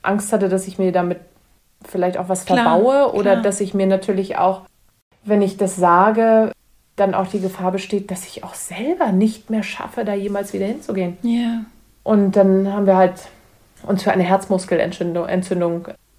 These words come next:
Speaker 1: entschieden, mein Hausarzt und ich, weil natürlich hätte ich das gar nicht sagen müssen bei der Arbeit,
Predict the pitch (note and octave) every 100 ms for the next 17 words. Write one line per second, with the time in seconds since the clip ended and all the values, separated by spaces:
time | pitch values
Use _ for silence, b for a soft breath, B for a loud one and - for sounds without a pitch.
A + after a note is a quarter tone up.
0 | _ _ _ F#3+ F#3 G3 F3+ A3 B3+ _
1 | _ _ _ _ F#3 F3+ F3 F3 - E3+
2 | - F#3 - G#3+ - _ _ _ - F#3
3 | F3+ F3+ F3+ F3+ - F#3 F#3+ G#3 G3+ F#3+
4 | F#3 F#3 F3 F3 F3 E3 F#3 F#3+ F3 F3
5 | E3 D#3+ D#3+ D#3 D#3 D#3+ E3